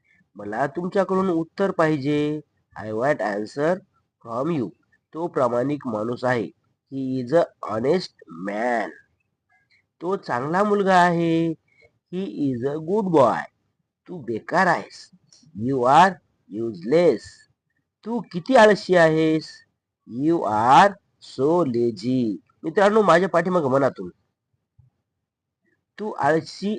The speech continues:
आहेस म्हणून तुला इंग्लिश येत नाही. You don't speak English because you are lazy. तुमच्या आयुष्यात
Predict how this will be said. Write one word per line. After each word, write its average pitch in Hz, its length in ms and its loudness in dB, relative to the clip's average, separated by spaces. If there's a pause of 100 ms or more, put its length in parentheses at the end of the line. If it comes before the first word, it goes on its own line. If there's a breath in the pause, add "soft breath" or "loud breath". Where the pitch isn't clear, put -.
(120)
आहेस 156 380 0
म्हणून 156 460 2 (400)
तुला 143 300 -4
इंग्लिश 139 480 -4
येत 127 340 -2
नाही. 110 220 -2 (800)
You 180 200 0
don't 160 300 0
speak 131 440 -4
English 135 360 0 (140)
because 117 680 -2
you 107 200 -4
are 139 220 -4
lazy. 190 340 0 (540)
तुमच्या 180 360 0
आयुष्यात 170 440 4